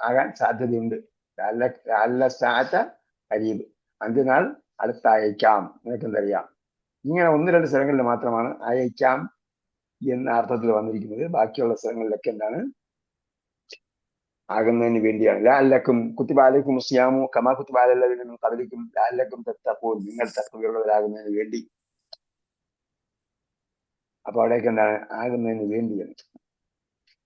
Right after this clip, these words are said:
ഓക്കെ, അപ്പൊ അതിന്റെ, ഇതിന്റെ, ഏ, ബാക്കി കാര്യങ്ങളിലേക്ക് ഞാൻ പോകുന്നില്ല.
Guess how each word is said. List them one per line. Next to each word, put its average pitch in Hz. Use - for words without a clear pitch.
ഓക്കെ, 151
അപ്പൊ 104
അതിന്റെ, 110
ഇതിന്റെ, 123
ഏ, 123
ബാക്കി 120
കാര്യങ്ങളിലേക്ക് 117
ഞാൻ 113
പോകുന്നില്ല. 107